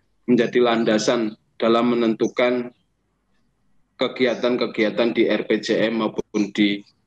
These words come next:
R K P. Saya kira seperti itu sementara. Mungkin dari teman-teman yang lain, di sini ada Mas Sugeng, beliau juga cari dari Kaliori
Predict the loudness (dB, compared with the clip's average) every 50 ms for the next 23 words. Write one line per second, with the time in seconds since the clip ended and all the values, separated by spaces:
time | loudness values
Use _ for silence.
0 | _ -6 -6 -6 -4 -4 -4 -4 -4 -4 -6 -4 -4 -4 -4 -4 -6 -12 -18 -20
1 | -20 _ _ _ _ _ _ _ _ _ -4 -2 -2 0 0 0 -2 -2 -4 -8
2 | -6 -6 -2 0 0 0 2 2 0 0 2 2 2 4 4 2 2 2 0 0
3 | 0 0 0 0 0 2 2 2 2 2 2 2 2 2 2 2 2 2 2 2
4 | 2 2 2 4 4 2 2 2 2 2 2 2 0 -2 -4 -4 -4 -2 0 0
5 | 0 0 -2 0 0 2 2 2 2 2 0 -4 -6 -12 -20 -20 -18 _ -2 0
6 | 0 2 0 0 0 -2 -2 -4 -4 -2 0 2 2 2 2 0 0 0 2 2
7 | 2 2 0 -2 -2 0 2 2 2 2 0 -2 -2 -2 0 0 2 2 0 0
8 | -2 -4 -8 -6 -2 -2 0 2 2 4 4 4 2 0 0 -2 -2 0 2 2
9 | 2 2 2 2 2 2 2 2 2 0 -2